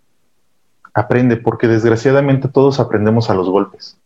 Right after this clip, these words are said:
Muchas veces, como te decía hace rato, yo creía tener el conocimiento porque había visto tus errores. Y en ese momento yo decía, "Ah, qué güey, ¿cómo se equivocó ahí? Si eso está bien fácil". Pero cuando me tocó vivirlo,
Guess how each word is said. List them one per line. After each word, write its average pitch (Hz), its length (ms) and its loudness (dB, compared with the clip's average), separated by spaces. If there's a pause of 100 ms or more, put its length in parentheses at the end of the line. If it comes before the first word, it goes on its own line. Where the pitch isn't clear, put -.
(720)
Muchas 127 520 2
veces, 123 640 0
como 104 240 -2
te 104 80 0
decía 95 220 0
hace 110 160 -2
rato, 110 520 -2
yo 113 220 0
creía 123 400 2
tener 123 240 0
el 127 80 -4
conocimiento 107 580 -2
porque - 220 -2
había 110 160 2
visto 113 340 0
tus - 180 -8
errores. 95 440 0 (1200)
Y 120 140 2
en 127 120 4
ese 139 180 0
momento 139 320 2
yo 127 80 6
decía, 113 180 0
"Ah, - 140 -8
qué 113 100 0
güey, 98 380 0
¿cómo 117 240 2
se 127 140 -6
equivocó 110 420 0
ahí? 113 320 0 (420)
Si - 140 0
eso 113 140 0
está 123 160 -2
bien 117 200 0
fácil". 113 360 -2 (520)
Pero 120 220 2
cuando 120 200 2
me 120 100 4
tocó 120 240 0
vivirlo, 170 560 2